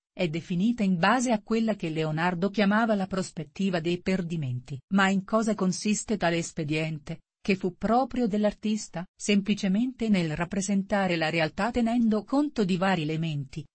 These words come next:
tra cui la presenza di umidità negli strati bassi dell'atmosfera. Peculiarità questa che permette ai colori di mutare sfumando nello specifico verso un grigio azzurrino,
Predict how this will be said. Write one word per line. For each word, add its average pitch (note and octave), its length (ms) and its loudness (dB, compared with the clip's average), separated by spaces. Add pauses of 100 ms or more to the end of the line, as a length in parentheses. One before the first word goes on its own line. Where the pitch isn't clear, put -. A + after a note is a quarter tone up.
tra G3+ 220 2
cui F3+ 400 0 (220)
la E3 220 -2
presenza G3 580 0
di F3+ 120 0
umidità F3 460 0
negli D#3 280 -2
strati A3 480 0
bassi G#3 380 -2
dell'atmosfera. E3 880 -6 (300)
Peculiarità F#3 760 0
questa G#3 380 0
che G3 160 -4
permette G3+ 640 2
ai E3+ 80 2
colori F#3+ 380 2
di F#3+ 120 0
mutare F3 440 0
sfumando A3+ 640 2
nello A3+ 360 2
specifico G#3+ 800 -4
verso G3 340 0
un G#3 80 4
grigio E3+ 400 2
azzurrino, D#3+ 640 -2